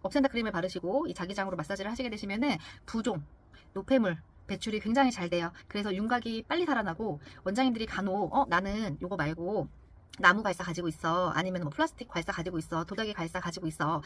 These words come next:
이런 얘기를 많이 하시는데, 그 괄사들은 전해질과 만나서 우리 몸속에 있는 노폐물을 빨아당겨서 배출을 해주는, 우리 몸속의 생체 전류를 견인을 해주는 이런 역할들은 할 수가 없습니다. 그래서 이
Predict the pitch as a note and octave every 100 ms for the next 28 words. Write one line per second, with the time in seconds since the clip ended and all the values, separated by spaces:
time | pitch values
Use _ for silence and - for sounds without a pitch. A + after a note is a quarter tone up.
0 | - - G3 G#3+ E3 G3+ D3 D3 C4+ B3
1 | A#3+ D4 - - - - D4+ E4+ - E3
2 | A#3 F#3+ F#3 G#3 C#3+ - - - - G3
3 | C4 D#4+ D4+ C4+ G3 F3+ G3 G3+ G3+ G3
4 | G3 - A3 F3+ F3+ A#3 G#3 F#3 F3+ D3+
5 | G3+ F#3 F#3+ A3 C#4+ - - D4+ C#4 A3+
6 | G3 F#3+ C4 C#4 C#4+ - F3+ - A#3+ A#3+
7 | C#4+ A#3 F#3 G#3 C#3+ - - G#3 G3+ F3
8 | F#3 G#3 C4+ D4 E4 E4 B3 G#3+ B3+ D4+
9 | - - F#3 A3 A3+ B3+ C#4 G#3+ F#3+ F#3+
10 | - - G#3 A#3+ F3 G3 F#3+ G#3+ D4 -
11 | - D#4 D4 C4+ G3 - G#3+ F3 D#3 E3
12 | - - - G#3 D4+ - - - A3+ A3+
13 | A3